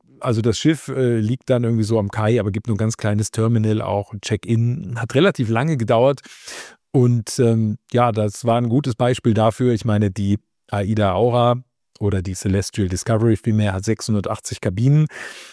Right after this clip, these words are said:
Das bedeutet nicht, dass bei einem kleinen Schiff dann der Check-in unbedingt sonderlich schnell geht oder so, sondern das war wirklich, es hat gedauert. Ja,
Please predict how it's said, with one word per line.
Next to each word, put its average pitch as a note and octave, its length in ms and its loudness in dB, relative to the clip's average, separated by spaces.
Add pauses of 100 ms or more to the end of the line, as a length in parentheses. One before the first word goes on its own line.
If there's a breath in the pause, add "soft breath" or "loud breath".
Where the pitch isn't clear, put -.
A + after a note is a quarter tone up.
Das A2 180 0
bedeutet C#3 480 2
nicht, E3 280 -2
dass E3 100 2
bei D3+ 100 0
einem C3+ 160 -2
kleinen C#3+ 320 0
Schiff C#3+ 300 0
dann B2+ 180 0
der A#2+ 140 2
Check-in B2+ 520 0
unbedingt A2+ 460 0
sonderlich A2 460 0
schnell A2 280 0
geht G#2+ 240 2
oder G2+ 200 0
so, G2+ 160 0
sondern G#2 340 -2
das - 220 -6
war F#2 180 -6
wirklich, G#2 440 -2 (600 loud breath)
es - 280 -6
hat - 340 -6
gedauert. G#2+ 640 -2 (800)
Ja, A2+ 240 2